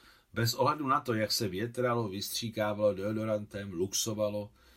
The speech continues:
stejně žádné předchozí zápachy nezničíte absolutně. Samozřejmě, všechno záviselo na síle čichu a jeho citlivosti.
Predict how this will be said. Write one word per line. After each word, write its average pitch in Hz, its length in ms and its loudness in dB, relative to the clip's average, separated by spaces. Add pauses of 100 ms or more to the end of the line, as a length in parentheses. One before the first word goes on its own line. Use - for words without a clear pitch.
(160)
stejně 127 460 0
žádné 131 460 0
předchozí 120 460 -6
zápachy 98 540 -6
nezničíte 87 580 -10
absolutně. 71 680 -10 (680)
Samozřejmě, 90 800 0 (300)
všechno 123 360 0
záviselo 107 580 2
na 110 120 -2
síle 110 320 -2
čichu - 360 -6
a 110 40 2
jeho 104 140 4
citlivosti. 76 800 -10